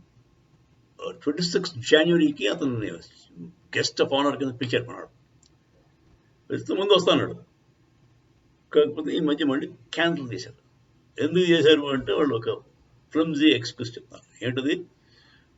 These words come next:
మనం గురు పత్వంత్ సింగ్ పన్నుని, వాళ్ళ అమెరికన్ సిటిజన్ అయిన పన్నుని మన వా-, ఏజెంట్స్ వాళ్ళు చంపేయబోయారు.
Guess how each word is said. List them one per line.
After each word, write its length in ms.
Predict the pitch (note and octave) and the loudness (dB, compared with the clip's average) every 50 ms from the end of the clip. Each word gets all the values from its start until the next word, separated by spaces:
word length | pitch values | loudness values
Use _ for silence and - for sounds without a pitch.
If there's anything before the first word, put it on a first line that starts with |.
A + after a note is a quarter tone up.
| - - | -20 -14
మనం 300 | G#2+ A2+ B2 C3 C#3 C#3 C3+ B2+ B2 B2 A#2 A2+ | -6 -4 -2 0 0 0 0 0 0 -2 0 0
గురు 140 | C3+ D#3+ F#3 | 2 2 2
పత్వంత్ 500 | F3+ - - E3 E3+ - - D#3+ D#3+ D#3 | 2 2 -2 -4 -2 -2 -2 0 0 0
సింగ్ 220 | - D3+ C3+ C3 A#2+ - - _ _ _ _ _ _ _ - | 0 -2 -4 -4 -6 -10 -16 _ _ _ _ _ _ _ -2
పన్నుని, 460 | E3+ E3+ E3+ E3 D#3 D3 C#3 D#3+ - - - D3 C3+ B2 A2+ A2 - - - - _ _ _ _ _ _ _ _ _ _ - | 0 2 4 4 4 4 4 2 0 0 0 0 0 -2 -4 -8 -10 -12 -16 -20 _ _ _ _ _ _ _ _ _ _ 2
వాళ్ళ 280 | A2+ A#2+ B2+ B2 B2 | 4 4 6 6 6
అమెరికన్ 580 | A#2 A#2 A2 - - A2+ B2+ D3 D3 D3 C#3+ C3 | 4 4 2 0 -2 -2 0 0 0 0 -2 -2
సిటిజన్ 640 | - C#3 A#2+ A#2+ - C#3 C3 B2+ B2+ B2 B2 A#2+ A2+ | -4 -6 -8 -6 -4 -4 -4 -4 -4 -6 -6 -6 -6
అయిన 200 | G#2+ A#2 A#2 A2+ G#2+ G#2 G2+ F#2 - _ _ _ _ _ _ _ _ _ - | -4 -4 -4 -4 -6 -6 -8 -10 -12 _ _ _ _ _ _ _ _ _ -4
పన్నుని 460 | A#2+ B2+ C3 C3 C3+ C3 C#3+ F#3+ - - - _ _ _ _ _ _ - _ _ _ _ _ _ | -2 -2 0 -2 -2 -2 -2 -4 -6 -10 -14 _ _ _ _ _ _ -20 _ _ _ _ _ _
మన 160 | - A#2 B2 B2 | -6 -2 0 2
వా-, 380 | A#2+ A#2+ A#2+ A#2 A2+ A2 G#2 - | 4 4 6 6 6 4 2 0
ఏజెంట్స్ 420 | A2+ B2 B2 B2+ B2 B2 A#2+ - - | 0 0 0 0 0 -2 -4 -4 -6
వాళ్ళు 400 | - - - A2 A2 A2 A2 - - | -6 -6 -6 -4 -6 -6 -6 -6 -8
చంపేయబోయారు. 680 | G#2+ - - C3+ A#2+ A#2 A#2+ B2 B2+ C#3+ G3 A3+ - - | -8 -4 -2 0 2 6 6 6 6 6 4 2 0 -4